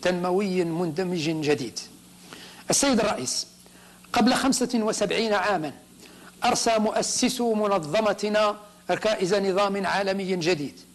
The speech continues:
قائم على التعاون والتضامن لإنهاء الحروب وتفادي مآسيها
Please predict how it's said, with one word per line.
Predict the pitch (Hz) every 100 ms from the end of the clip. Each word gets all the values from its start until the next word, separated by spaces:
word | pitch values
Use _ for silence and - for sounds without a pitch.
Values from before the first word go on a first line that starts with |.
| - - - -
قائم | 165 214 190 185
على | 165 185
التعاون | 185 - 165 185 190 190 185 185
والتضامن | 220 - 202 196 185 135 113 - - - -
لإنهاء | 175 185 190 190
الحروب | 185 - 196 180 131 - - - - 151
وتفادي | 160 170 190 190 190
مآسيها | 180 180 185 - 233 170 139